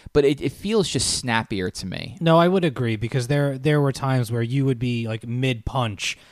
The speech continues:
Speaker 2: and then should you be fortunate enough to hit the triangle button, he would just snap to behind him in, like, almost
Speaker 1: Yeah.
Speaker 2: as if, like, um, I don't even know how to describe it, almost like a glitch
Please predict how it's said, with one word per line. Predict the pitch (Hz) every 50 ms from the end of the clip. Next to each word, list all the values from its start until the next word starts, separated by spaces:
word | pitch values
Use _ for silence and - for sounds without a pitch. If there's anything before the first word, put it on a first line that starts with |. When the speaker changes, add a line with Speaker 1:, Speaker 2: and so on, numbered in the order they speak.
| - _ _ _ -
Speaker 2:
and | 135 127
then | 127 120 117
should | 113 - - - 147 139 123
you | 123 131 127 127 123 123 120 120 117 - 127
be | 120 127 117
fortunate | - 151 143 131 - 123 117
enough | 113 113 110 104 -
to | - 110
hit | 101 - - 143 135 -
the | - 123
triangle | - - - 120 113 117 123 127 135 143
button, | 131 143 151 147 151 156 160 139 _ - _ _ _ -
he | 143 135
would | 127 131 123
just | 110 123 107 - - - -
snap | - - - 151 127 113 113 -
to | - -
behind | 117 107 120 104 104 123 120 120 117 113
him | 107 101 95 98 95 90 _ _ _ _ _ _ _ _ _ -
in, | 127 123 123 123
like, | 117 113 110 110 110 - -
almost | 135 135 135 - 117 92 - 143
Speaker 1:
Yeah. | 131
Speaker 2:
as | 123 117
if, | 131 117 110 - - -
like, | 117 104 107 104 - 120
um, | 107 104 104 101 104 101 98 98 _ _ - - -
I | -
don't | 131 127
even | 113 113 110
know | 98
how | 90 107
to | 101 98
describe | 95 92 - - - 107 107 104
it, | 117
almost | 131 131 147
like | 139 107
a | 98
glitch | - - 104 104 127 123 - - - - - -